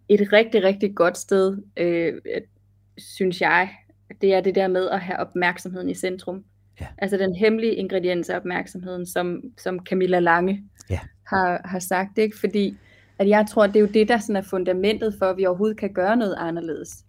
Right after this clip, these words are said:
Speaker 1: Det er jo, at vi bruger vores opmærksomhed, og at vi, vi lægger mærke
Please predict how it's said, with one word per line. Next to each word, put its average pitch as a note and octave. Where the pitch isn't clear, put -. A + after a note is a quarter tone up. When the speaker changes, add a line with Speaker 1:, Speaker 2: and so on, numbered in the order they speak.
Speaker 1:
Det A3+
er G3
jo, G#3+
at G#3
vi F3+
bruger G3
vores F#3
opmærksomhed, F3+
og F3+
at F3+
vi, F3
vi F#3+
lægger F3
mærke F3